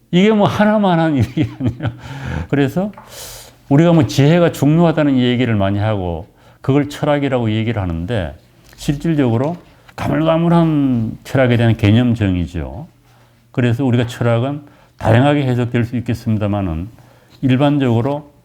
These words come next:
우리가 사상가라고 하는 사람 자기 나름대로 철학을 새롭게 정의하는 것 같아요. 그리고 프롤로그에 보게 되면은 미국에서 시카고 대학 총장을 했던 사람의 이-, 을 이제 빌려오는 건데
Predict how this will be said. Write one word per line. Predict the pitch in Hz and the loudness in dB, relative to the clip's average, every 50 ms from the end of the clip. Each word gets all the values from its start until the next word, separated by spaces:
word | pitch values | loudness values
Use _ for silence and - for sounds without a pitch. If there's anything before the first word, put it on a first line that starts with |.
| _ _ _ _ | _ _ _ _
우리가 | 113 113 113 110 107 101 95 110 110 - _ _ _ _ _ _ _ _ _ _ _ _ _ | 0 2 2 2 2 0 -2 -6 -10 -16 _ _ _ _ _ _ _ _ _ _ _ _ _
사상가라고 | - - 175 - 180 170 156 139 127 123 117 113 | -4 -2 0 0 0 0 2 2 2 2 2 2
하는 | 110 113 | 0 0
사람 | 104 104 101 104 101 92 | 0 0 -2 -2 -4 -6
자기 | - - 117 131 165 | -4 -2 0 0 0
나름대로 | 170 165 151 143 131 127 120 135 135 | 0 0 0 -2 -2 -4 -4 -6 -8
철학을 | 131 - - 131 135 127 123 117 | -8 -8 -6 -4 -4 -4 -4 -6
새롭게 | 123 - 160 175 190 190 214 151 | -6 -4 -4 -4 -4 -4 -4 -4
정의하는 | 131 123 123 123 127 117 95 101 104 110 113 | -2 -2 -2 -2 -2 -2 -4 -4 -4 -4 -6
것 | 110 104 | -6 -8
같아요. | 95 - - - 104 90 76 69 - _ _ _ _ _ _ _ _ | -10 -12 -12 -10 -10 -10 -10 -12 -16 _ _ _ _ _ _ _ _
그리고 | - 151 147 139 120 143 - | -2 0 0 0 0 -4 -8
프롤로그에 | - - 160 165 170 165 165 151 147 143 | -6 -2 0 0 0 0 0 -2 -2 -2
보게 | 123 123 117 117 | -2 -2 -2 -2
되면은 | 110 113 110 110 117 135 160 165 165 - _ _ _ _ _ _ _ _ _ _ _ _ | -2 -2 -2 -2 -4 -4 -6 -8 -10 -14 _ _ _ _ _ _ _ _ _ _ _ _
미국에서 | - 120 131 160 170 180 170 156 139 127 113 123 | 0 2 4 4 4 2 0 0 0 0 -2 -2
시카고 | 113 - - - 151 143 151 | -4 -6 -6 -4 -2 -2 -2
대학 | 139 135 120 - | -2 -2 -4 -4
총장을 | - - 131 131 127 135 131 127 123 107 | -2 -2 0 0 0 0 -2 0 0 0
했던 | 107 117 - - 117 113 107 | 0 -2 -2 -2 -2 0 0
사람의 | 92 110 104 101 98 98 98 95 92 90 - - 113 117 110 | 0 -2 -2 -2 -2 -4 -4 -6 -6 -8 -8 -6 -6 -4 -4
이-, | 113 113 113 - - - _ - - - 147 | -4 -6 -6 -8 -16 -20 _ -20 -16 -10 -4
을 | 131 113 | -2 -2
이제 | 107 98 107 92 - - _ | 0 0 -2 -2 -4 -8 _
빌려오는 | - - 123 123 110 104 98 98 | -6 -2 0 2 2 2 2 0
건데 | 98 95 92 82 78 73 | 0 -2 -2 -4 -6 -8